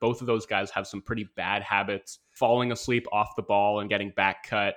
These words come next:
kinda lazily swiping at the ball on the perimeter rather than moving their feet and trying to stay in front. They're not great transition <laughs> defenders. Harden just tends to kinda lollygag. Westbrook chases offensive rebounds, so that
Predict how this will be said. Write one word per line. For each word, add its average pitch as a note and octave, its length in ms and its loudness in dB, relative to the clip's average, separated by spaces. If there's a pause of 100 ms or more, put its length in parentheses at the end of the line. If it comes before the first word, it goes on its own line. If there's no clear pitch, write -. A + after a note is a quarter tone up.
(160)
kinda G#2+ 200 2
lazily A2+ 460 2
swiping A2 480 -2
at G#2+ 100 -6
the A2 60 -4
ball G#2 220 2
on A2 100 -2
the G#2 80 -6
perimeter G#2+ 400 -2
rather G#2 240 2
than G2+ 180 -6
moving G#2 220 -6
their G2+ 100 -6
feet G2+ 300 -6
and G#2 100 -20
trying G2+ 200 -8
to G2+ 40 -14
stay G2+ 220 -8
in G2+ 80 -10
front. G2 460 -8
They're A2+ 120 6
not A2+ 580 6
great A#2 260 4
transition B2+ 580 4
<laughs> - 20 4
defenders. A#2 640 2
Harden A#2+ 540 2
just - 240 -2
tends A2+ 260 -2
to - 100 -16
kinda G#2 400 -2 (400)
lollygag. A#2 800 6
Westbrook A#2 640 2 (580)
chases C3 460 4
offensive A#2 500 2
rebounds, B2 600 2
so A2 100 -2
that G#2+ 220 6